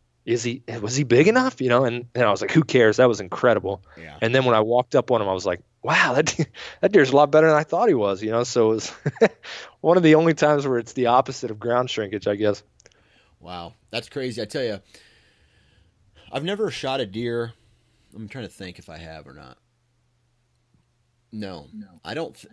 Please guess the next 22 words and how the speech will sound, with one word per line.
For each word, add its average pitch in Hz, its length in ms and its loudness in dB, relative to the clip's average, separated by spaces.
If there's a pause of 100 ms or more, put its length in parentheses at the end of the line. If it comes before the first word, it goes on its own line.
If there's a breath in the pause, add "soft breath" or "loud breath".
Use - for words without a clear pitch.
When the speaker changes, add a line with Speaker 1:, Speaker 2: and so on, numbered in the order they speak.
Speaker 2:
think 131 240 -12
I've 101 260 -8
ever 107 240 -10
shot 101 300 -10
a 90 60 -10
deer 87 460 -12
off 82 240 -20
the 90 80 -18
ground, 69 380 -18 (140)
ever. 71 300 -16 (220)
I've 85 280 -18
e-, 95 380 -12
every 117 240 -10
time 120 200 -12
I've 107 140 -14
killed 113 220 -12
a 95 40 -10
deer, 104 260 -8
it's 90 140 -14
been 95 240 -14
in 92 200 -14
a, 87 420 -14